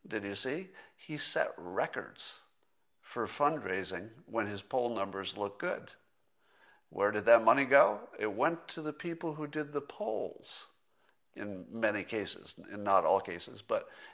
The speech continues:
in many cases, the media companies, the news business, paired with a polling company. So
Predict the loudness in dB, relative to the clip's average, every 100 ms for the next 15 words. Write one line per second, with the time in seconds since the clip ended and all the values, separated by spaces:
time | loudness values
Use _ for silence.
0 | -8 2 4 4 2 0 0 -4 -6 -6
1 | -4 -2 0 0 -2 -4 -4 -6 -8 -8
2 | -6 -4 -4 -6 -10 _ -8 -8 -6 -8
3 | -8 -10 -20 -20 -20 _ -10 4 4 4
4 | 2 -2 2 0 0 -2 -2 -2 -2 -2
5 | -2 -4 -4 -2 0 2 2 0 -2